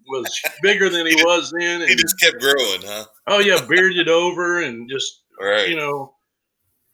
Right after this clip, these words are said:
Speaker 1: uh, had a muscle shirt on, arms popping out. I'm like, "I'm gonna get my butt whipped right here," you know? He's, he's gonna remember this, you know? And,
Speaker 2: Right.
Speaker 1: uh, so I, I just said, "Well, just go out there and take your butt whipping and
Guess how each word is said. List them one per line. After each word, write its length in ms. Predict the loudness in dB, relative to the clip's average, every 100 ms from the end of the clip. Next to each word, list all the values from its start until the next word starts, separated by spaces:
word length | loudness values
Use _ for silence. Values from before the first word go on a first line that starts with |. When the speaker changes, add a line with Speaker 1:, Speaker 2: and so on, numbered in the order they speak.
| _ -8
Speaker 1:
uh, 420 | -4 -2 -4 -6
had 180 | -4 -2
a 40 |
muscle 380 | 0 -2 0 -2
shirt 260 | -2 0 0
on, 200 | 0 2
arms 340 | 2 0 -2 -2
popping 320 | 0 0 -2
out. 140 | -10 -10
I'm 140 | -12
like, 140 | -16 -20
"I'm 200 | -12 -10 -10
gonna 140 | -10
get 160 | -10 -8
my 160 | -8
butt 380 | -8 -4 -4 -6 _ _ _ -6
whipped 340 | -2 -2 -4
right 280 | -8 -2 -2
here," 220 | 0 0 -2
you 200 | -4 -4
know? 400 | -4 -4 -6 -10
He's, 260 | -12 -8 -8
he's 140 | -8 -2
gonna 240 | 2 2
remember 300 | 2 2 2
this, 300 | 2 2 0
you 80 | -6
know? 280 | -6 -8 -12 _ _ _ _ _ _
And, 300 | 2 4 4
Speaker 2:
Right. 20 | 4
Speaker 1:
uh, 300 | 2 0 -6 _ -14 -6
so 220 | -2 2
I, 300 | 2 2 0
I 40 | -2
just 180 | -2
said, 120 | -2 -2
"Well, 260 | -2 -4
just 180 | -6 -8
go 100 | -4
out 140 | -4 -4
there 140 | -6
and 80 | -6
take 200 | -8 -8
your 100 | -10 -6
butt 180 | -6 -6
whipping 300 | -10 -12 -16
and 180 | -16